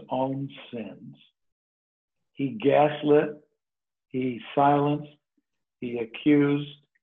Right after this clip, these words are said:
he did everything the opposite instead of just saying, "I was wrong."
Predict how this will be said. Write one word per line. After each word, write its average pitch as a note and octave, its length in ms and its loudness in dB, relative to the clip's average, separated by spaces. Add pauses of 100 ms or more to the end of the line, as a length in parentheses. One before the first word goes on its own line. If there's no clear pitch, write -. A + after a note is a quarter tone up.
(260)
he C#3+ 120 -2
did C#3+ 220 4
everything D#3+ 540 2
the C#3+ 140 2
opposite B2 520 -2 (500)
instead C#3+ 440 0
of D3 100 6
just C#3+ 200 0 (100)
saying, B2+ 400 -4 (160)
"I C3+ 140 0
was C#3+ 160 0 (100)
wrong." B2+ 380 2